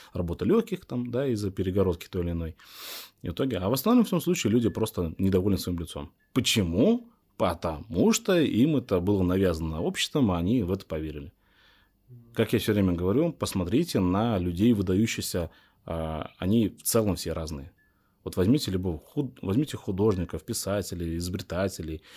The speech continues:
возьмите список Forbes, блин, да они все разные. Там нету единого стандарта красоты <laughs> успешного человека.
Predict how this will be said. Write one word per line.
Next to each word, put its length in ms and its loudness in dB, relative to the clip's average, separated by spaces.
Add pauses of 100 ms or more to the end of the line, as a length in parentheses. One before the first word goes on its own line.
(140)
возьмите 320 0
список 340 -4
Forbes, 460 -4
блин, 140 -8
да 80 -4
они 140 0
все 200 0
разные. 380 -4 (800)
Там 200 6
нету 280 4
единого 300 4
стандарта 500 0
красоты 520 0 (280)
<laughs> 220 -4
успешного 460 0
человека. 520 -2